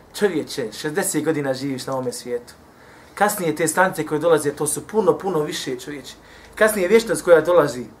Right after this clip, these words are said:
subhanallah, strpi se malo na ovome svijetu. Malo se strpi da bi ti Allah subhanahu wa ta'ala dao puno, puno na onome svijetu. Allah mi da se postati čovjek, Allaha gospodara svijeta. Pa će vjernik reći mu, Islam,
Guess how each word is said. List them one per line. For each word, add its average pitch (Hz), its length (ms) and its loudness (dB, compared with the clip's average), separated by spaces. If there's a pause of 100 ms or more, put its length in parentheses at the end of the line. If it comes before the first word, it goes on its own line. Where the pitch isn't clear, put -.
(600)
subhanallah, 131 880 -2 (120)
strpi 151 420 -8
se 123 160 -6
malo 123 200 -4
na 120 100 -8
ovome 113 220 -10
svijetu. - 340 -16 (340)
Malo 156 260 2
se 131 120 -10
strpi 151 320 -6
da 139 100 -2
bi 123 80 -8
ti - 80 -4
Allah 131 160 2
subhanahu 139 260 -6
wa - 40 -6
ta'ala 123 80 -6
dao 143 220 2 (300)
puno, 214 460 6
puno 160 220 2
na 135 80 2
onome 113 260 -2
svijetu. - 360 -20 (400)
Allah 165 320 2
mi 147 60 -6
da 135 60 -6
se - 140 -10
postati 147 340 -10
čovjek, 113 240 -8 (400)
Allaha 117 340 -2
gospodara 98 420 -14
svijeta. - 260 -18 (1120)
Pa 139 80 -8
će 160 120 -2
vjernik 196 320 2
reći 208 340 2
mu, 113 100 -14
Islam, 143 420 -4